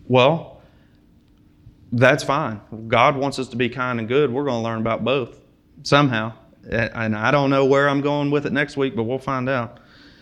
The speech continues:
So, I've noticed that all nine are really, really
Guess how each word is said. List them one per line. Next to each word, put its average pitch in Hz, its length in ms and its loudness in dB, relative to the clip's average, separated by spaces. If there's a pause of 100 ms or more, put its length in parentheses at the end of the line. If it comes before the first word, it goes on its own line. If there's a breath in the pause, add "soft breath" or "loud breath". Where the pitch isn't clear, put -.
(1300 soft breath)
So, 120 640 4 (880)
I've 135 140 4
noticed 170 360 6
that 147 80 4
all 143 200 4
nine 127 380 4
are 110 100 2
really, 117 380 2 (180)
really 120 320 4